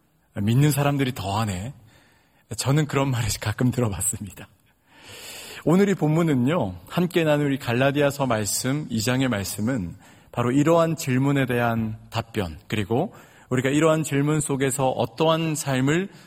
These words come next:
살아가야 하는지에 대한 방향성을 우리들에게 가르쳐주고 있는 것입니다. 오늘 여러분들과 함께 나누는 이 갈라디아서는요,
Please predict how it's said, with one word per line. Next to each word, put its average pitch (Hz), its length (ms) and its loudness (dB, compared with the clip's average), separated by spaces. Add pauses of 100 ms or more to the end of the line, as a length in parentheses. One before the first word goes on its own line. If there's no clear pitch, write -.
(100)
살아가야 151 560 2
하는지에 131 440 0
대한 113 260 0
방향성을 139 920 0 (320)
우리들에게 110 420 0
가르쳐주고 120 800 -4
있는 98 180 -4
것입니다. 85 600 -10 (880)
오늘 170 200 4
여러분들과 180 560 4
함께 196 240 0
나누는 139 640 2
이 131 80 0
갈라디아서는요, 123 1400 -2